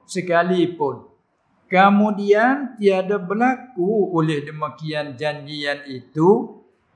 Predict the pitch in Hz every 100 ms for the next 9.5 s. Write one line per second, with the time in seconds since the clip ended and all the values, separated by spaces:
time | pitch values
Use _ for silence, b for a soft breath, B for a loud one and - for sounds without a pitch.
0 | _ - 170 160 - - _ _ 127 156
1 | 160 180 190 185 190 247 294 - - _
2 | _ _ _ - 170 170 180 185 180 180
3 | 175 190 190 180 175 185 185 294 302 -
4 | _ _ _ - 196 208 170 117 123 160
5 | 165 214 - 196 196 240 240 233 190 208
6 | 208 233 190 185 180 170 113 - _ _
7 | _ 143 156 156 - 165 151 - 160 151
8 | 147 143 151 143 - 147 147 143 143 120
9 | 139 131 120 -